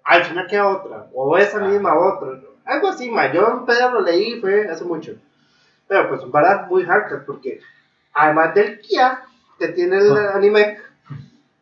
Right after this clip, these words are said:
Speaker 1: ma, sí tiene varas muy, muy hardcore. Bueno, yo no sé si he visto Shingeki no Kyojin.
Speaker 2: Sí, claro.
Speaker 1: Ma, qué serie, ma,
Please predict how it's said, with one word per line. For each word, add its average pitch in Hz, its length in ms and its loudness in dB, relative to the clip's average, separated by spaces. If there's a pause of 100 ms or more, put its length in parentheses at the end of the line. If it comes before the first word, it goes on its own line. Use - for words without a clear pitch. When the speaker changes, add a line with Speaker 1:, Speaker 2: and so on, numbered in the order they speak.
(200)
Speaker 1:
ma, 156 420 2
sí 147 260 -14
tiene 139 200 -2
varas 131 380 -2
muy, 156 580 2
muy 131 300 -2
hardcore. - 400 -6
Bueno, 156 240 2
yo 151 100 2
no 156 80 2
sé 180 120 -2
si 175 100 -4
he 170 120 4
visto 170 160 -4
Shingeki 156 380 -6
no 147 120 -4
Kyojin. 139 540 -4 (140)
Speaker 2:
Sí, - 180 -12
claro. 95 380 -6
Speaker 1:
Ma, 151 300 -2 (920)
qué 151 440 2
serie, 156 680 2
ma, 147 240 -2